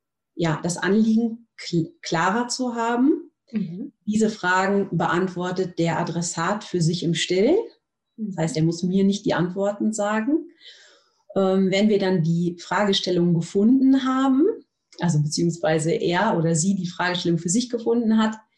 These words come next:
Speaker 1: dann kommt der zweite Schritt. Da habe ich dann ganz, ganz viele bunte Blätter ausgelegt.
Speaker 2: Mhm.
Speaker 1: Bunte Blätter, manchmal auch noch kleine, kleine Figuren.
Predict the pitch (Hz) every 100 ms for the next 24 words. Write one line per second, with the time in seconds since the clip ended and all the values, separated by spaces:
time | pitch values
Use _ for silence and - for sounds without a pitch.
0 | _ _ _ 165 180 220 240 - 196 151
1 | 156 - 165 214 277 - - 285 - -
2 | 175 165 190 - - 165 170 165 180 220
3 | 240 202 196 - 196 185 175 160 156 220
4 | 262 185 165 170 208 - 220 240 - 247
5 | 269 381 - - - - _ - 190 -
6 | - - 196 185 165 285 294 254 240 -
7 | - 170 160 175 175 165 160 - 160 160
8 | - _ _ _ - 170 160 156 - 156
9 | - 151 151 160 175 277 247 240 269